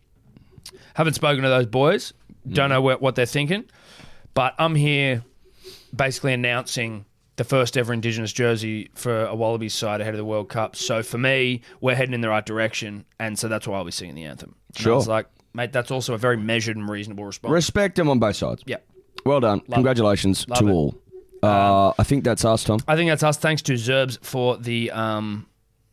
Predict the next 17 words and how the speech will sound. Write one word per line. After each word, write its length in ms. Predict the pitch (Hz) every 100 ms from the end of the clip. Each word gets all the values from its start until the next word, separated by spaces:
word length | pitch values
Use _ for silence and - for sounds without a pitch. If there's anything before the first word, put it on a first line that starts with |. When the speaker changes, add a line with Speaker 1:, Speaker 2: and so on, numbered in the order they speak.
| - _ _ _ - - -
Speaker 1:
uh, 240 | 104 104
the 120 | 90
dribble 640 | 101 113 117 117 117 104 -
there. 680 | 104 107 113 117 104 107 107 _ -
Now, 580 | 117 117 117 117 117 - _ _ -
get 200 | 143 131
your 100 | 147
checkies 120 | 120
out, 100 | 131
punters, 220 | 127 123
dribblers. 280 | 127 127 117 - - -
Speaker 2:
Checkies 240 | 117 104
out. 160 | 98 90
Speaker 1:
Checkies 260 | 156 147 139
out. 260 | 131 127
Friday 360 | - 160 156 147
night, 280 | 143 139